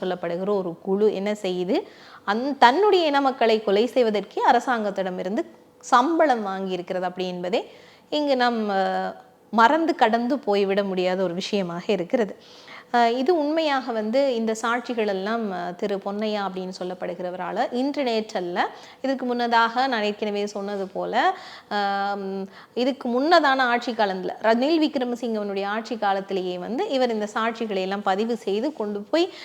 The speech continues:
போலீஸ் ஸ்டேஷன்லயே இவர் கொடுத்திருக்கிறார். ஆனாலும் இந்த சாட்சிகளை எடுத்துக்கொண்டு இதற்கு மேலதிக நடவடிக்கைகளை எல்லாம் எடுக்கிறதுக்கு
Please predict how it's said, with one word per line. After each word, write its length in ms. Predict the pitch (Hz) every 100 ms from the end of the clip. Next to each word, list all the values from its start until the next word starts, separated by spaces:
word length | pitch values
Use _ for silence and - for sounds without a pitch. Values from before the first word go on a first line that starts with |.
| - -
போலீஸ் 340 | 254 320 -
ஸ்டேஷன்லயே 440 | 277 - 220 208 247
இவர் 180 | 214
கொடுத்திருக்கிறார். 640 | 202 196 202 196 190 226 254
ஆனாலும் 540 | 214 233 240 233 269
இந்த 200 | 247 202 202
சாட்சிகளை 720 | 214 214 220 214 214 269 -
எடுத்துக்கொண்டு 920 | 208 226 226 247 - 190 185 196 240
இதற்கு 300 | 226 233 240
மேலதிக 460 | 220 240 226 226 208
நடவடிக்கைகளை 840 | 190 208 240 233 220 196 190 185
எல்லாம் 260 | 190 220 196
எடுக்கிறதுக்கு 720 | 214 320 - 196 175 -